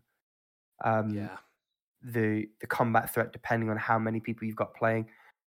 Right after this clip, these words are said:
Speaker 1: um, and it's also scaling the money reward that you get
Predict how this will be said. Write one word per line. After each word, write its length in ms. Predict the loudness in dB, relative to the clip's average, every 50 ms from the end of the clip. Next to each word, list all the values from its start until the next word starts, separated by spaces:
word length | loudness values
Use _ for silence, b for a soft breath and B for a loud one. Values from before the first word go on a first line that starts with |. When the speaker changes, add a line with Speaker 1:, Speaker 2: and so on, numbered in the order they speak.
| _ 2
Speaker 1:
um, 420 | 4 4 4 4 2 2 0 0 2
and 160 | 4 4 4 4
it's 120 | 2 0
also 220 | 0 0 0 -2 -4
scaling 360 | -2 0 2 2 4 4 2
the 60 | 2
money 240 | 2 2 4 4 2
reward 420 | 2 2 0 0 0 0 -2 -2 -4
that 120 | -6 -6 -6
you 120 | -6 -2
get 300 | 2 2 2 2 0 -4